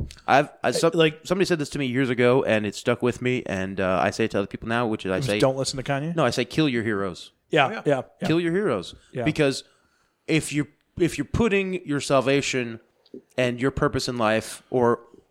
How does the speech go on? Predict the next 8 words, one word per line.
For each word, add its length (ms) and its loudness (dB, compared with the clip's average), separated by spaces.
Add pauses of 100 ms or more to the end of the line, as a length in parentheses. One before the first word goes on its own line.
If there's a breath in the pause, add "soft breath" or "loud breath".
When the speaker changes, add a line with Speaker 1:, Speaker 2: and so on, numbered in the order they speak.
(120)
Speaker 1:
or 580 4
your, 760 2 (1300)
the 80 2
way 120 4
you 140 2
conduct 300 0
yourself 280 0
morally 580 0